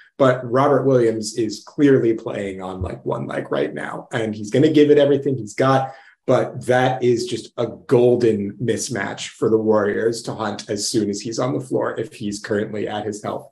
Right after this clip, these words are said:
Um, so what that means is the Celtics are gonna need to go small. Now, they've seen some effectiveness when they've been doing that with Derek White and Marcus Smart.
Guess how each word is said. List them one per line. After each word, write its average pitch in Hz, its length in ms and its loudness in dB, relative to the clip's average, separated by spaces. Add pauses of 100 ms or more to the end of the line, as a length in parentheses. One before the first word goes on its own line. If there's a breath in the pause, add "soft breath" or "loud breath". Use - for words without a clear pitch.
(440 soft breath)
Um, 117 320 2
so 151 140 4
what 147 300 4
that 165 180 0
means 120 240 0
is 113 180 -14
the - 100 -16
Celtics - 400 -2
are 123 60 -2
gonna 104 220 -2
need 95 220 -8
to 113 60 -4
go 101 140 -4
small. - 460 -4
Now, 104 180 -10
they've 101 240 -4
seen 160 380 -4
some 151 160 -4
effectiveness 131 760 -4
when 113 280 0
they've 110 200 0
been 110 160 -10
doing 104 220 -4
that 104 180 -4
with 107 160 -6
Derek 98 340 -4
White 123 280 0
and 117 120 -8
Marcus 104 340 -10
Smart. - 340 -2